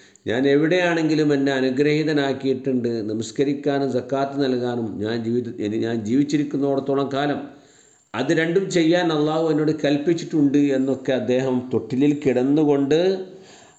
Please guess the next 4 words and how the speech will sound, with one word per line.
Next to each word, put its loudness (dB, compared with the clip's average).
ഇസ്രായേൽ 0
വംശജരോട് 2
പറയുകയാണ്, 0
അല്ലേ? -8